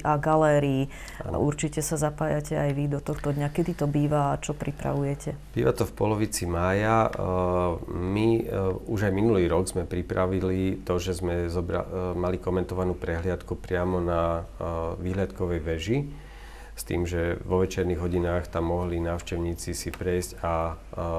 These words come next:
Speaker 2: zdarma si prezrieť, e, v podstate aj večerný Hlohovec <clears throat> a vypoču-, vypočuť si komentovanú prehliadku o tom, ako, ako sa vyvíjali ulice samotného mesta. E,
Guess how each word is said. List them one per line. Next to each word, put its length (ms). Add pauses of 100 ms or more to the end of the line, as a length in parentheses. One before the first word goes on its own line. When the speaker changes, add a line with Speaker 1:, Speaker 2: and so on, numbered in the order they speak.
Speaker 2:
zdarma 400
si 160
prezrieť, 720
e, 0 (400)
v 160
podstate 480
aj 160
večerný 560
Hlohovec 560 (640)
<clears throat> 320
a 20
vypoču-, 640
vypočuť 480
si 60
komentovanú 580
prehliadku 560
o 160
tom, 240
ako, 560
ako 240
sa 160
vyvíjali 560
ulice 480
samotného 640
mesta. 480
E, 1120